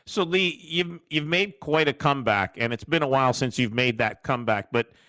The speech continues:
in a time where people need inspiration, in a time where people are going through tough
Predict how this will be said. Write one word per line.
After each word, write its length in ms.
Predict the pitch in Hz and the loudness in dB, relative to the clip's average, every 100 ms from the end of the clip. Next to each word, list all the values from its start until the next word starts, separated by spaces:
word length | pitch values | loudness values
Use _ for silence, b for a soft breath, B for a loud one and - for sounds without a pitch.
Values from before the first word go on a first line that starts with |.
| b b _ _ - | b b _ _ -4
in 120 | 151 | -2
a 80 | 143 | -2
time 340 | - 170 190 | 0 0 0
where 120 | 165 | -4
people 400 | 139 160 - 143 | -4 -4 -2 -4
need 460 | 131 135 139 127 101 _ - | -2 -2 0 -2 -6 _ -6
inspiration, 840 | 135 127 - 127 117 120 - 90 80 | -6 -6 -4 0 2 2 0 -8 -8
in 140 | 107 | -8
a 60 | 107 | -8
time 460 | - 135 143 139 113 | -2 0 0 -2 -4
where 120 | 117 | -2
people 300 | 135 127 127 | -2 0 0
are 60 | |
going 280 | 113 127 123 | 2 0 0
through 220 | - 120 | -2 -4
tough 440 | 104 123 120 - | -2 -2 -2 -4